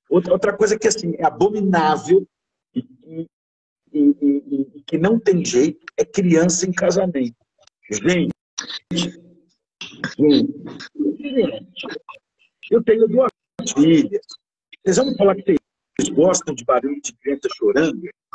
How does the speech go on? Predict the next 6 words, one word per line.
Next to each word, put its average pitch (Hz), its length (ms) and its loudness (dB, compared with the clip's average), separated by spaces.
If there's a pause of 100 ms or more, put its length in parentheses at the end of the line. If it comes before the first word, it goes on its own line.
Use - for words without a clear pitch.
(160)
Ninguém 262 300 2
gosta. - 360 4 (800)
E 202 80 -2
normalmente 233 560 2
os 147 100 0 (120)
filhos, 208 380 4